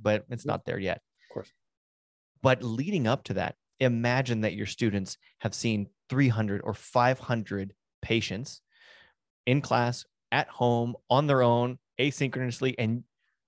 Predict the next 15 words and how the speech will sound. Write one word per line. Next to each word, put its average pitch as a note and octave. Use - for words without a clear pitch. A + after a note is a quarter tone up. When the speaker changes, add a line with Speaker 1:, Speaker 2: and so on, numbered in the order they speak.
Speaker 1:
you F3+
have D3
been C#3
able A#2
to G2
track C3
objectively G#2
every C#3
decision. A#2
Meaning C3+
if A#2+
they G3
didn't E3
do D#3+
it E3+